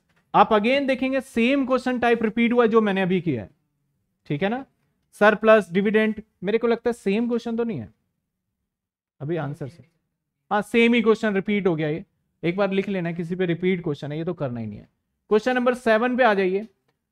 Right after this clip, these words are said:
again लायबिलिटी, इक्विटी, सारी बातें दे रखी है, इस टाइप के सवाल भी हमने किए हैं,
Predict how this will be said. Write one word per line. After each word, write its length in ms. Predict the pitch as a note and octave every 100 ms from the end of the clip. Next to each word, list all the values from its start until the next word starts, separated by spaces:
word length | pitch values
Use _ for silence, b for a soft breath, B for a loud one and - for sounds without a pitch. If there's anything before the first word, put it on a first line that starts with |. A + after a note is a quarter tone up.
| -
again 500 | F#3 G#3 B3+ C4+ A#3 D3+
लायबिलिटी, 580 | D#3+ F3 G3+ A3 A#3 B3
इक्विटी, 300 | G#3 G#3 A#3+
सारी 320 | A#3 F#3+ G3
बातें 300 | G#3 G3+ A3
दे 100 | F#3
रखी 240 | G3 G3+ A#3
है, 60 |
इस 240 | G#3 G#3+ -
टाइप 180 | G#3+ G#3
के 80 |
सवाल 380 | A3+ G#3 F3+ F#3+
भी 80 | G#3
हमने 240 | G3 G3+
किए 220 | G3+ G3+
हैं, 120 | A3